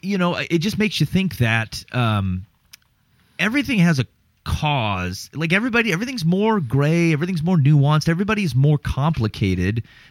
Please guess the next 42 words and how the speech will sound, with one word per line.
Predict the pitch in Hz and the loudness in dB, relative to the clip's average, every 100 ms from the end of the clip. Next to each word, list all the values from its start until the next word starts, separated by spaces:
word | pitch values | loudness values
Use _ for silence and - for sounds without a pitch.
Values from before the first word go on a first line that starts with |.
| - | -6
than, | 113 139 127 113 | 0 2 2 0
than | 117 135 | 0 0
a | 113 | 0
trend. | - 139 131 85 80 - _ _ _ - | -2 0 0 0 -6 -10 _ _ _ -2
You | 151 | 2
know, | 117 131 | 2 2
like, | 143 123 - - _ | 0 -2 -4 -20 _
people | - 208 202 165 | -2 2 2 2
are | 147 151 127 - | 2 0 -2 -4
oftentimes, | 156 247 262 196 - 87 92 139 | -2 -2 -2 -4 -4 -4 -4 -2
and | 160 | 0
we | 135 | 0
see | - | 0
this | 101 107 | -4 -4
totally | - 165 269 202 | 0 0 2 0
as | 95 | -2
adults, | 95 87 85 - | -4 -6 -8 -6
like, | 110 113 | -2 -2
we | 143 156 | 0 0
re-, | 123 | 0
reach | 120 170 208 | 2 0 0
for | 180 | -4
something | - 156 147 117 | -2 0 0 -2
that | 95 | -2
God | 107 117 | -2 -2
created | - 110 113 110 | -2 -2 0 -2
for | - | -6
good, | 95 123 160 95 98 113 - _ _ - | -4 0 2 2 2 -2 -6 _ _ -4
and | 120 120 | 0 2
then | 117 | 2
we | 117 | 0
find | 113 131 151 165 | 0 0 0 2
a | 139 | 2
way | 123 131 131 | 2 2 2
that | 113 104 | 0 -2
it | 107 | -2
gets | 110 - | -4 -6
twisted | - 147 - 120 107 | -2 -2 0 0 0
and | 104 | 0
it, | |
you, | 87 117 95 | 0 0 2
it's, | 110 - | -2 -6